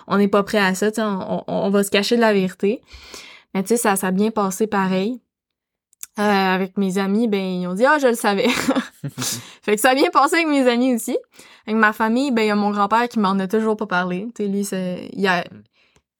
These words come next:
Speaker 1: il est au courant, mais tu sais, il en parle pas. Ma grand-mère, tu sais, est juste genre fucking contente. T'es comme, « Ah, moi, tant que t'es heureuse, je suis heureuse. » Fait que
Speaker 2: Ouais, c'est cool.
Speaker 1: ça, ça, c'est parfait.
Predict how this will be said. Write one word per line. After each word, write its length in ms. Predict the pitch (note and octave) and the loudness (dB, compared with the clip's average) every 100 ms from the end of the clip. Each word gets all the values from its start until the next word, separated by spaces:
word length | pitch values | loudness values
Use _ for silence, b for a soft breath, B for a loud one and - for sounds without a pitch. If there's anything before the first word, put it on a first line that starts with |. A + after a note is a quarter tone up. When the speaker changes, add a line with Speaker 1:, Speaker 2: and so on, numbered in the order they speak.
| _ _ _ _ | _ _ _ _
Speaker 1:
il 120 | G3 G#3 | 0 2
est 140 | G#3+ | 4
au 100 | A#3+ | 2
courant, 520 | A#3 C4 A#3+ C#4 F4 F4+ | 4 4 6 6 4 2
mais 160 | C4 | 0
tu 80 | A#3+ | 0
sais, 80 | C4+ | 0
il 520 | C4+ C4 B3 A#3 G#3+ A3 | 2 0 0 -2 2 2
en 100 | G#3+ | 2
parle 240 | G#3 F#3+ | 2 0
pas. 140 | F#3+ - _ _ _ _ _ G3+ | -4 -8 _ _ _ _ _ -2
Ma 120 | G3 | 0
grand-mère, 380 | G3+ G3 G#3+ G#3+ | 2 2 2 0
tu 60 | |
sais, 140 | G#3+ G3+ F3+ | 0 0 0
est 40 | F3+ | 0
juste 140 | F#3+ | -2
genre 260 | G3+ F3 F3+ | -2 -4 -4
fucking 280 | F3+ F#3+ F#3 | -2 0 0
contente. 300 | F#3 G3 F#3+ | -2 -6 -8
T'es 80 | G3+ | -8
comme, « 160 | - | -6
Ah, 280 | F#4+ A4+ G4+ F#4 | -6 -6 -8 -10
moi, 140 | D#4+ E4+ | -10 -8
tant 140 | F4+ | -8
que 60 | E4+ | -8
t'es 80 | D#4 | -6
heureuse, 280 | D#4 D4 D4+ | -4 -4 -4
je 60 | - | -2
suis 120 | D4 | -2
heureuse. » 400 | C#4+ C4 D4 D#4 | 0 0 0 -4
Fait 140 | C4+ | -4
que 120 | - A3 - | 0 -2 -2
Speaker 2:
Ouais, 140 | - - | -8 -12
c'est 140 | - | -14
cool. 180 | B B B B | B B B B
Speaker 1:
ça, 320 | - A3+ A3+ A#3 | -4 2 2 4
ça, 160 | C4 | 2
c'est 80 | B3+ | 2
parfait. 500 | A#3 - G#3 A3 C#4+ | 0 -2 -2 0 -2